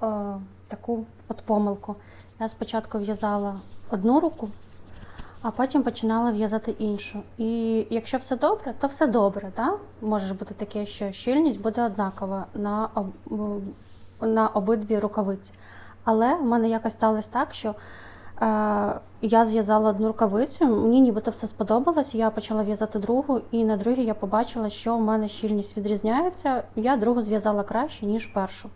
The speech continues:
Ну, тобто я пер-, е, я другу зв'язала вже до половини, а перша була повністю зв'язана. Що ви думаєте, так як мені сподобався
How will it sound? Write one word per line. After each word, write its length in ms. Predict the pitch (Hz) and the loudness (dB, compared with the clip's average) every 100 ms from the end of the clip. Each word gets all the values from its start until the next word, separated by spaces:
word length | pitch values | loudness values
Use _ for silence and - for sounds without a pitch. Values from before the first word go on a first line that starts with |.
| - - - - - | -18 -20 -20 -18 0
Ну, 140 | 247 | 0
тобто 300 | 208 214 208 | 4 2 4
я 160 | 214 214 | 4 4
пер-, 340 | 208 233 254 - | 6 6 6 0
е, 120 | 220 202 | -2 4
я 180 | 233 | 4
другу 360 | 196 214 285 349 | 6 6 4 2
зв'язала 520 | 208 214 214 240 247 | 2 4 6 6 4
вже 360 | 202 220 220 - - - | 2 2 2 0 -4 0
до 180 | 208 220 | 4 4
половини, 540 | 214 208 202 269 330 | 4 4 4 4 4
а 40 | 214 | 2
перша 340 | 220 262 247 | 0 0 -2
була 240 | 208 208 | -2 -2
повністю 460 | 214 214 220 208 214 | 0 0 0 -2 -6
зв'язана. 480 | 196 202 190 196 202 - - - - | 0 0 0 -4 -8 -12 -16 -16 -16
Що 200 | - 240 | 0 2
ви 80 | 233 | 4
думаєте, 680 | 214 226 208 202 208 196 202 - - - | 4 6 6 2 2 0 0 -6 -8 -2
так 160 | 226 226 | 0 0
як 140 | 226 | 2
мені 220 | 226 233 | 4 4
сподобався 800 | 220 - 208 208 202 - 202 190 | 2 0 2 2 0 0 -2 0